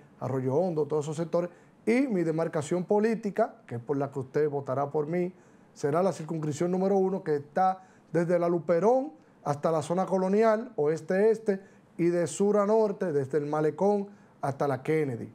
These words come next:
Ahí están los sectores de Piantini, Naco, eh, todo lo que tiene que ver con los kilómetros,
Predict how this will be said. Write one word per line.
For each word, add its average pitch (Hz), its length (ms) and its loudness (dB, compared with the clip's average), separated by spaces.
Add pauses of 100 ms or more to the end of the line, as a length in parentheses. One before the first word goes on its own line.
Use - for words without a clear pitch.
Ahí 135 180 -2
están 170 460 -2
los 131 140 -4
sectores 180 560 -2
de 131 80 -2
Piantini, 147 760 -4
Naco, 143 720 0 (400)
eh, 120 320 -6
todo 143 240 0
lo 139 80 -2
que 135 100 -8
tiene 139 200 -2
que 135 60 -4
ver 139 140 -2
con 131 140 -6
los 117 120 -4
kilómetros, 156 840 0